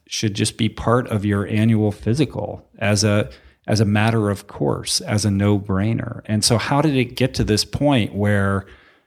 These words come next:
this super expensive invasive procedure is covered by insurance and this simple scan is not? I mean, what is the history behind that? Do you know?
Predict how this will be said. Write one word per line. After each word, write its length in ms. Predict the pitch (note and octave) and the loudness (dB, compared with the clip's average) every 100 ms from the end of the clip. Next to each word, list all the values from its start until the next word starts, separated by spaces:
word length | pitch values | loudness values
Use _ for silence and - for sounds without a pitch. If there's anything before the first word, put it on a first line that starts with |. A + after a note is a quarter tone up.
| _ - | _ -2
this 180 | A2 - | 0 2
super 420 | - C3 B2+ G#2+ | 2 0 2 2
expensive 520 | G#2 - A2+ G2+ G#2 | 2 0 0 0 -2
invasive 520 | G2+ F#2+ G#2+ G#2+ G2+ | -2 2 2 2 -2
procedure 520 | - F#2+ G2+ F#2+ F#2 | -6 -4 -2 -2 -2
is 100 | F#2 | -2
covered 380 | - - G2 F#2 | -4 -2 0 0
by 160 | F#2+ F#2 | 0 0
insurance 680 | F#2 - A#2 A2 F2+ F2+ - | 0 0 0 2 0 -2 -4
and 220 | G#2+ G2 | 0 2
this 120 | G2+ | 2
simple 380 | - A#2 G#2 A2 | 2 2 0 0
scan 640 | - - G#2+ A2 G2+ G2 | 0 0 0 2 0 -2
is 220 | G2 G2+ F#2+ | -4 -4 -2
not? 420 | F#2+ C3+ - - | -2 -2 -4 -6
I 40 | |
mean, 140 | F#2 G2 | -2 2
what 140 | A2+ | 2
is 80 | B2 | 4
the 80 | G#2+ | 0
history 460 | D#2 C3 - G#2 | 0 -2 0 0
behind 380 | F#2 E2 E2+ E2+ | 0 -2 -2 -4
that? 200 | E2 E2 | -4 -6
Do 80 | F2 | -6
you 60 | F2 | -2
know? 320 | F#2 G2+ | 0 0